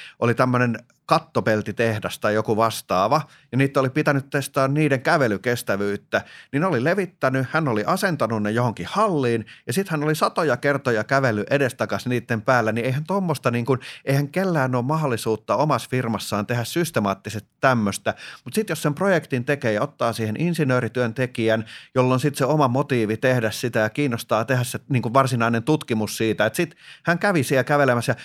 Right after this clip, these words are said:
se oli hyvä työ, se oli, hän oli saanut hyvät arvosanat, että mun oli pakko lukea se koko sit seiskyt sivua siinä, niinku, toki kursorisesti, et en mä siitä, niinku, kaikkea muista, <laughs> mutta, mutta se oli, niinku, aika kiehtova, että mitä hän oli suunnitellut ja miten ajatellut, ja, ja kyllähän jo-, jos satoja kertoja kävelet, niin saahan siitä nyt jonkun osviita, että kuinka paljon se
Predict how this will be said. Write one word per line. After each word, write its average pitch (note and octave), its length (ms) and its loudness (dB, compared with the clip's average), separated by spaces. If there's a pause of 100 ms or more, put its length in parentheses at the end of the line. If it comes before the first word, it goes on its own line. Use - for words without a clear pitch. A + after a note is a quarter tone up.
(100)
se C#3+ 140 4
oli E3 220 4
hyvä A2+ 240 4
työ, A2+ 220 2
se C#3 100 -2
oli, C3 100 0
hän B2+ 200 0
oli C#3 160 0
saanut C3+ 320 0
hyvät B2+ 280 4
arvosanat, A#2 380 2
että G#2+ 140 -4
mun C3+ 140 0
oli B2 100 0
pakko D#3 360 -4
lukea D#3+ 320 0
se A2+ 140 -4
koko A#2+ 260 2
sit A2+ 160 -4
seiskyt A#2+ 400 0
sivua G#2 320 0
siinä, A#2 280 0
niinku, A2 180 0 (200)
toki C3 200 4
kursorisesti, A2+ 720 2
et G#2+ 120 0
en A2 80 2
mä G#2 100 2
siitä, A2 200 -2
niinku, A2+ 160 -2
kaikkea A2+ 480 2
muista, A2+ 360 4
<laughs> B2 80 2
mutta, B2 200 2 (280)
mutta - 120 0
se F#3+ 60 2
oli, D3+ 140 4
niinku, A#2 220 0
aika D3+ 180 2
kiehtova, C#3+ 460 2
että G#2+ 80 0
mitä B2 200 2
hän A#2 160 0
oli A2+ 140 2
suunnitellut G#2+ 520 0
ja G2+ 60 0
miten A2+ 280 0
ajatellut, G#2+ 500 0
ja, G#2+ 220 2
ja C3 100 -4
kyllähän A#2+ 360 0
jo-, D3 100 0
jos C#3 240 -2
satoja D3+ 300 2
kertoja C#3 400 -2
kävelet, C3+ 400 2
niin B2 100 -2
saahan A#2+ 240 2
siitä A#2+ 200 -2
nyt B2+ 140 -4
jonkun C#3 320 2
osviita, A2 480 0
että G2+ 160 -4
kuinka A2+ 260 0
paljon G#2 240 0
se A2 160 0